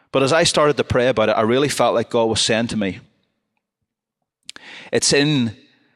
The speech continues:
practical love sometimes takes you stepping into other people's situations to view things from their perspective so you can introduce them to the perspective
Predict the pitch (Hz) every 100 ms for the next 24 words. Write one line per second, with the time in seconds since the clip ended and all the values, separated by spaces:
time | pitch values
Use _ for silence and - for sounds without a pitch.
0 | _ _ _ _ _ _ _ _ _ _
1 | - 143 - 170 131 113 120 110 - 123
2 | 120 123 113 - - 147 139 - - 202
3 | 220 - - 120 147 160 98 104 - 139
4 | 113 127 - 131 - - - 127 - 120
5 | 87 90 - 95 101 - - - _ -
6 | - _ _ _ - 127 101 90 101 120
7 | 156 - 110 107 - 101 101 123 - -
8 | - 98 - 101 92 - - _ _ -
9 | - - - 110 104 104 98 110 113 101
10 | 104 - 104 95 - 101 85 110 90 -
11 | 98